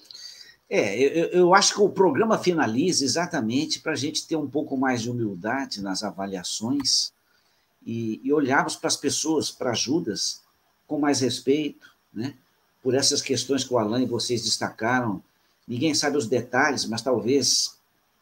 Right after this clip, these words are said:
Judas tivesse inserido nesse contexto e os fatos acabariam acontecendo. Talvez Jesus, naquele momento, relembrasse a ele o que, o que ele deveria fazer, já que ele estava imbuído daquilo. Ninguém sabe o que se passava no pensamento de Jesus, mas os fatos aconteceram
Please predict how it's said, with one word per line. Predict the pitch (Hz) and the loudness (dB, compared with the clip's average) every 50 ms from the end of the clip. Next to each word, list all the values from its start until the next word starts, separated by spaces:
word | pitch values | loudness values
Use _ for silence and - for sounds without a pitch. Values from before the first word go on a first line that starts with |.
| _ - | _ -10
Judas | - - - 139 160 151 143 - | -6 -4 -2 0 0 0 0 0
tivesse | - 135 139 143 135 - 151 | 0 2 2 4 2 2 0
inserido | 143 - - - 160 147 120 110 143 190 - - 123 | 2 2 2 4 4 2 2 2 0 -2 -2 -2 -2
nesse | 120 127 123 - - | -2 -2 -2 -2 -4
contexto | 120 - 131 120 110 107 - 120 135 151 151 - - | -4 -4 -2 -2 -2 -2 -2 0 0 0 -2 -2 -4
e | 127 | -4
os | 117 - | -4 -4
fatos | - - 127 131 135 131 - 104 | -4 -2 0 0 0 -2 -6 -10
acabariam | 110 - - 113 104 104 101 107 110 | -10 -8 -6 -4 -2 -2 -2 0 0
acontecendo. | 107 - - 110 - 107 - - 139 131 | -2 -2 -4 -8 -6 -4 -2 0 0 0
Talvez | 123 139 127 139 147 127 | 0 0 2 2 4 4
Jesus, | - 143 120 120 156 165 | 4 4 4 4 2 -2
naquele | 151 151 - 147 135 127 | -2 -2 0 0 0 2
momento, | 127 120 110 127 147 156 - - - - _ _ _ _ _ _ _ _ | 2 2 2 2 0 0 -2 -8 -14 -14 _ _ _ _ _ _ _ _
relembrasse | - - 151 170 165 165 156 143 127 135 151 156 - - - 135 | -2 2 4 6 6 6 6 6 4 4 4 4 4 2 2 2
a | 113 | 2
ele | 113 120 135 156 160 135 117 | 4 4 4 2 2 0 -2
o | 107 | -4
que, | - - 127 | -4 -4 -4
o | 117 107 | -4 -4
que | - - | -4 -6
ele | 127 110 110 | -6 -4 -2
deveria | 104 113 107 110 107 98 98 104 120 123 - | -2 -2 0 0 -2 -2 -2 -2 -4 -4 -4
fazer, | - - 107 92 - - 104 127 131 113 | -6 -8 -10 -6 -4 -2 0 0 0 0
já | 131 123 | 0 -2
que | 117 - 120 | -2 -2 -6
ele | 104 | -6
estava | - - 117 104 117 | -2 -2 -2 -2 -2
imbuído | 120 123 113 101 113 117 110 120 151 139 127 | -2 -2 -4 -4 -2 0 0 0 0 0 0
daquilo. | 110 104 101 - - - 107 117 135 143 247 208 - _ _ _ _ _ _ _ - - - _ _ - | -2 -2 -4 -6 -6 -6 -4 -2 -2 0 -2 -4 -10 _ _ _ _ _ _ _ -20 -20 -20 _ _ -6
Ninguém | 147 160 233 247 | -4 -2 0 0
sabe | - - 220 220 - | 2 4 4 4 2
o | - | 2
que | - | 0
se | - - - | -2 0 2
passava | - 190 160 - - - 190 190 185 165 127 123 110 | 0 0 2 2 0 2 4 4 2 2 0 -2 -2
no | 117 113 | -2 -4
pensamento | - 131 123 - - 113 110 117 117 117 113 | -4 -2 -2 -2 0 0 -2 -2 -4 -4 -6
de | 117 | -4
Jesus, | 107 104 110 107 95 90 98 95 90 87 | -2 0 0 0 0 -2 -6 -8 -8 -6
mas | 98 131 127 - | -6 -6 -6 -4
os | 220 220 - | -4 -4 0
fatos | - - - - - 170 | 2 2 2 2 0 -4
aconteceram | 180 165 - 170 165 165 151 - - 147 165 202 196 190 | -4 -4 -2 -4 -2 0 0 0 2 2 0 0 -2 -4